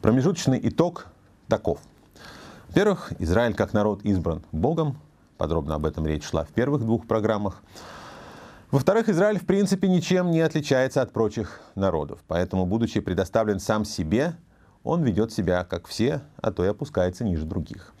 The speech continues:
Шестнадцатая глава книги пророка Иезекииля описывает один из таких периодов истории древнего Израиля, точнее, Иудейского царства, которое перещеголяло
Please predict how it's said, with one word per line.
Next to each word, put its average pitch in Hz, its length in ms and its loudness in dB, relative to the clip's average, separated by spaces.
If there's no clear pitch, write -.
Шестнадцатая 120 520 0
глава 95 300 2
книги 85 240 -2
пророка 90 400 -2
Иезекииля 107 400 0
описывает 110 400 -2
один 98 260 2
из 95 220 -2
таких 98 300 0
периодов 117 460 2
истории 90 440 0
древнего 82 480 -2
Израиля, 123 520 0
точнее, - 420 -4
Иудейского 80 480 -2
царства, 127 460 -2
которое 131 460 0
перещеголяло 98 960 -2